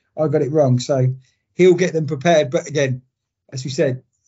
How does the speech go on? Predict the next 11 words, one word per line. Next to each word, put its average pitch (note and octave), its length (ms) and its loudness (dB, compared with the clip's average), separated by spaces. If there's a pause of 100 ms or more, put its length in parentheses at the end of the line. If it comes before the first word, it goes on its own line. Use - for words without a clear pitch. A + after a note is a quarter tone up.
(840)
that's F3 240 -2
on D3 60 -4
the D3 60 -4
back D3 260 -2
burner. D#3+ 280 0
The C3 80 -4
players D#3 320 0
have B2+ 80 -6
got E3 100 -2
to C3+ 180 -6
perform C#3 600 -4